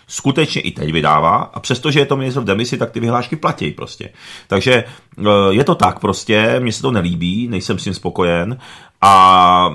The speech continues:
druhou věcí je, že oni, kdyby to stanovili, a to jsem právě včera rozebíral ve svém projevu, tak se stejně v tom zákoně napsáno, že se nemusí všichni očkovat.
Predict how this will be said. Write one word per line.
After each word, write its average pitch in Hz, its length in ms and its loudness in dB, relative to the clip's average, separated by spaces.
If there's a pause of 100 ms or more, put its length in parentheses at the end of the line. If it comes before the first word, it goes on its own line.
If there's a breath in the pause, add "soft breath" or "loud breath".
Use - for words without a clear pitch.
(220)
druhou 135 280 2
věcí 165 300 -4
je, 113 400 2
že 117 140 -2
oni, 143 240 -4
kdyby 123 280 -2
to 147 460 0
stanovili, 82 960 -2
a 98 60 -4
to 104 120 -2
jsem 110 180 -4
právě 107 220 2
včera 113 240 -2
rozebíral 104 500 -2
ve 104 60 -4
svém 123 200 -8
projevu, 82 480 -4 (800 soft breath)
tak 110 220 2
se 165 380 2
stejně 156 840 -2 (120)
v - 60 -20
tom 131 180 -2
zákoně 135 460 2
napsáno, 120 640 -2
že 120 120 -6
se 135 140 -4
nemusí 143 340 -2
všichni - 320 -10
očkovat. - 400 -14